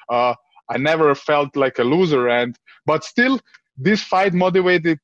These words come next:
me more, and my team <clears throat> and I was, uh, trying, uh, to,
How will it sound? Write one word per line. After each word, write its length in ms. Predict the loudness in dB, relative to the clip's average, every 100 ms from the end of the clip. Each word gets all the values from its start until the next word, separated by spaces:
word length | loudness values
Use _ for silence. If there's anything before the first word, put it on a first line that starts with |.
| _
me 160 | -4 -2
more, 400 | 0 2 2 2
and 260 | 0 -2
my 160 | -2 -4 -4
team 360 | 0 2 2 -2
<clears throat> 760 | _ -2 -2 -6 _ _ _ -10
and 300 | -4 -2 0
I 400 | 0 2 2 -2 _ _ _ -2
was, 300 | 0 2 2
uh, 420 | 2 2 0 -2 _ _ _ -4
trying, 440 | -2 0 -2 0
uh, 480 | 0 2 2 2 0 -4 _
to, 220 | -4 -4